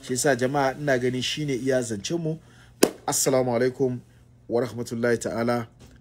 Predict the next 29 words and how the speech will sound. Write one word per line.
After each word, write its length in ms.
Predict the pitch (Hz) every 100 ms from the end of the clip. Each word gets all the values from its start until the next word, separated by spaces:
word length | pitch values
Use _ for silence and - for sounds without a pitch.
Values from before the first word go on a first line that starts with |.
| - -
wa 120 | 110
barakatuhu. 720 | 113 117 113 120 110 107 98 95 - - - -
Ehe, 340 | 107 120 117
month 320 | 131 202 202 190
end, 160 | 160
eh, 200 | 190 196 185 190
wata 300 | 156 202 170
ya 160 | 131 131
mutu. 240 | 131 120 -
Yasa 380 | - 151 156 127 - - - - - - -
ka 100 | 123
yi 100 | 139
sauri 240 | 147 147
sauri 260 | 143 151 151
kenan 260 | 131 120 120
muna 220 | 143 123
jiran 300 | 113 120 104
ka. 100 | - - - - - - - 127
Muna 260 | 151 143
jiran 280 | 113 131 113
ka, 140 | 95 -
wallahi. 420 | 92 107 123 113 92 - - - - - - -
<laughs> 1300 | 117 - 110 - 110 - 107 - - - - - -
Jama'a 280 | 135 151 143
assalamu 400 | 135 131 123 120
alaikum 420 | 120 120 123 110 - - - - - - -
wa 140 | 127
rahmatullahi 500 | 127 120 120 117 120 117
ta'ala 480 | 92 123 139 135